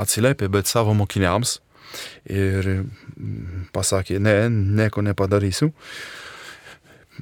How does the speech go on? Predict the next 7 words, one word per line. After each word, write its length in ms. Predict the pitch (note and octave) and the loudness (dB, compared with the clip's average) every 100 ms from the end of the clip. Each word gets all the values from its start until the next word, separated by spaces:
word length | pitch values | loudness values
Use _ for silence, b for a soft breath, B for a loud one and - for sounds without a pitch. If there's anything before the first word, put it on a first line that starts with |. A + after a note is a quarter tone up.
| - - | -14 -6
Ir 120 | G#2+ | 0
trečią 340 | - F3 F3+ | 4 4 4
kartą 380 | D3+ D3+ - G#2+ - B B B | 4 4 4 2 0 B B B
jau 380 | B2+ B2 C3+ C3+ B B B - | 2 4 6 4 B B B -4
atsiliepė 760 | A#2+ - B2+ D#3+ E3+ D#3 D#3 D#3 - - - B2+ | -2 0 4 4 4 4 2 -4 -12 -16 -14 -6
moteriai, 680 | B2+ A#2 A#2+ A#2+ D3 A3+ G#3 B B B B - | 0 4 6 6 2 2 -2 B B B B -6
bet 460 | G#2 D#3+ G#3 - | 2 2 2 -6